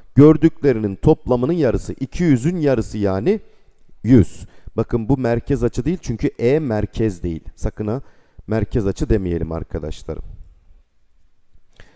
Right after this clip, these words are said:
Aa, birinci sorunun cevabı başka bir şeymiş dostlarım. Neyi soruyormuş? X'i soruyormuş bize. Lan iki x değil bu ya.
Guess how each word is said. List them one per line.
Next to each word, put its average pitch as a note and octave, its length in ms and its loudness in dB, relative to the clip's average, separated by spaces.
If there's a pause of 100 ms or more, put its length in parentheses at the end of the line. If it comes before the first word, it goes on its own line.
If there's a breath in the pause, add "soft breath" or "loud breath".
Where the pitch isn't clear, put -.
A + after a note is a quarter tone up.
(260 soft breath)
Aa, E3 200 -2
birinci D#3+ 280 0
sorunun D#3+ 340 -2
cevabı D#3 440 2 (320)
başka C3+ 360 0
bir D3 40 -4
şeymiş G2+ 440 -4
dostlarım. B2 480 -2
Neyi D3+ 140 0
soruyormuş? A#2+ 580 -2
X'i - 300 -4
soruyormuş F#2+ 600 -2
bize. F#2 160 -4
Lan A2+ 340 -2 (140)
iki C3 260 -4
x - 260 -6
değil C3 280 -2
bu G2 100 0
ya. E2 440 -4